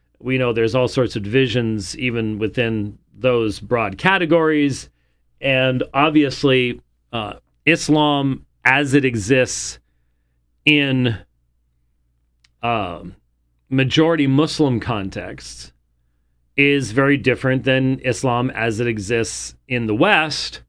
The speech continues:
where Islam is normally the minority. Now, obviously, in Europe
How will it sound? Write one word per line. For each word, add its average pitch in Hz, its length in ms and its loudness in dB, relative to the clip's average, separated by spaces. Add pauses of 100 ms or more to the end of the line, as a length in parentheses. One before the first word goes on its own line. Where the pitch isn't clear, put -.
(840)
where 131 480 2 (560)
Islam 147 360 2
is 117 160 0
normally 180 400 2
the 127 80 -2
minority. 139 520 2
Now, 117 240 0
obviously, 131 580 0
in 107 120 -6
Europe 156 500 0